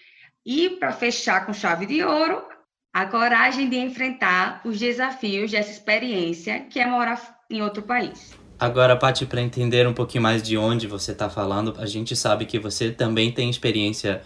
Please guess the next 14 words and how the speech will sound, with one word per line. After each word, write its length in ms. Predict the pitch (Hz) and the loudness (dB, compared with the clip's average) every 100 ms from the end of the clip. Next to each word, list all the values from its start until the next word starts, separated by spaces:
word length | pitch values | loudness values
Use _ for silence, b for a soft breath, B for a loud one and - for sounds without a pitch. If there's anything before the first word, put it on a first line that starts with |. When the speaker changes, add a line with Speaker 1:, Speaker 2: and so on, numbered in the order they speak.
| B B | B B
Speaker 2:
fora, 640 | - - 104 92 92 - - | -6 4 4 4 0 -8 -12
né? 280 | 98 95 110 | -8 -8 -8
Você, 240 | - 90 | -10 -10
você 160 | - 95 | -10 -8
saiu 420 | - 95 95 101 | -2 0 0 0
também 420 | 113 98 95 95 | -2 -4 -2 -4
de, 420 | 90 90 87 85 - | -6 -6 -6 -8 -12
do 120 | - 92 | -6 -2
Brasil. 260 | 98 170 | 0 0
Speaker 1:
Isso. 160 | 90 87 | -2 -6
Speaker 2:
Pra 140 | 104 | -4
onde 160 | 104 110 | -4 -4
você 240 | 104 - | -8 -12
foi? 280 | - 98 90 | -8 -6 -6